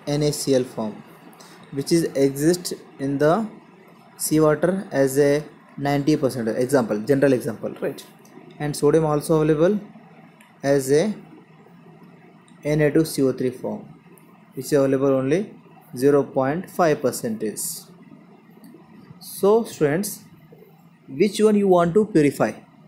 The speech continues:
Which one you want to purif-, purify? This one or this one? Obviously this one, because when you purify this,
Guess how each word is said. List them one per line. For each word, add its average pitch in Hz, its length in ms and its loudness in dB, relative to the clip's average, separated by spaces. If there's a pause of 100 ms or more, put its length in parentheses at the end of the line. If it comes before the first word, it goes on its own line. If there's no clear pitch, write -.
(1000)
Which 170 240 0
one 180 260 2
you 156 100 0
want 147 220 2
to 202 60 4
purif-, 175 400 0
purify? 143 340 0 (480)
This 120 480 -2
one 226 300 0 (280)
or 196 180 2
this 180 280 0
one? 107 260 -10 (1000)
Obviously 170 460 2
this 175 280 0
one, 220 320 -4 (260)
because 175 480 0 (160)
when 180 240 2
you 220 120 2
purify 170 600 2
this, 208 520 -2